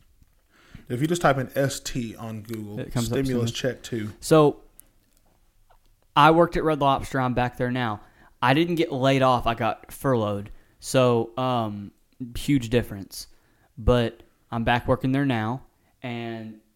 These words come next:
Speaker 2: there were other people that also got furloughed that have came back, and they're slowly getting servers back. So the option to file for unemployment was there. I didn't do that. I went and worked with my dad at Sunny Delight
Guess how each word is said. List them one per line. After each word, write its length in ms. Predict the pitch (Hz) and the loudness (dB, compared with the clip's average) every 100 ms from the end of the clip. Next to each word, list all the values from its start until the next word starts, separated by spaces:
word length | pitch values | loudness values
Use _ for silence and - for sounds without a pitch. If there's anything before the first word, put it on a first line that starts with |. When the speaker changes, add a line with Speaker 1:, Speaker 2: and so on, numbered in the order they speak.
| _ | _
Speaker 2:
there 220 | 143 131 131 | -2 4 6
were 120 | 120 | 6
other 220 | 139 156 | 6 4
people 380 | - 120 117 117 | 2 0 2 2
that 100 | 113 | 2
also 540 | 135 147 131 113 110 - _ - | 2 0 0 0 -2 -8 _ -8
got 240 | 117 - | -6 -4
furloughed 320 | - 107 107 127 | -4 -2 -2 0
that 60 | |
have 140 | 110 - | -2 -2
came 200 | 113 104 | -4 -4
back, 280 | 101 113 131 | -6 -6 -6
and 80 | |
they're 80 | 117 | -8
slowly 480 | 110 - 127 123 120 | -4 2 2 2 -2
getting 240 | 117 139 | -6 -8
servers 340 | 131 127 113 107 | -4 -2 -2 -2
back. 420 | 123 165 113 - - - - | 0 0 0 -8 -20 -20 -20
So 480 | - - 143 139 127 - _ _ _ _ _ - | -6 2 4 4 0 -10 _ _ _ _ _ -2
the 160 | 147 | 4
option 340 | 151 160 - 156 | 4 4 0 -2
to 60 | |
file 240 | 139 147 139 | 0 2 2
for 100 | 139 | 2
unemployment 380 | 135 117 139 131 | -2 0 -2 -2
was 180 | 123 107 | -4 0
there. 260 | 147 151 | 2 2
I 120 | 117 131 | 2 0
didn't 220 | 127 107 | 0 0
do 180 | 127 135 | 0 2
that. 140 | 110 | 0
I 60 | 113 | -2
went 200 | 120 113 | -4 -6
and 120 | 113 | -4
worked 340 | 117 120 - | -4 -4 -10
with 240 | - 117 - | -8 -8 -6
my 140 | 110 | -6
dad 320 | 110 143 139 | 0 0 0
at 180 | 110 - | -2 -6
Sunny 220 | - 113 | -4 -4
Delight 400 | 110 110 131 123 | -4 -4 -4 -6